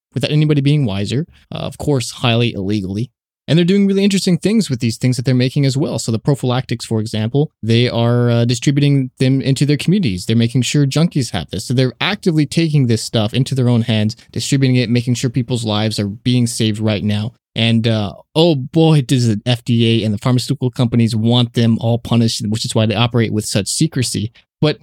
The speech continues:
the point is, is that there is this huge, vibrant community of people devoting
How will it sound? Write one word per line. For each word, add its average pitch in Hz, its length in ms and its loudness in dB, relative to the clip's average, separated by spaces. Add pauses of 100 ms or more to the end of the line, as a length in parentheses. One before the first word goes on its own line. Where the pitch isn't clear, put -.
(140)
the 160 240 -2 (200)
point 262 360 -4
is, 202 200 0
is 123 140 -2
that 117 240 -2 (540)
there 190 160 2
is 196 160 0
this 170 320 -2
huge, 202 400 0
vibrant 151 440 -4
community 151 340 2
of 117 100 -2
people 160 300 -2
devoting 123 460 0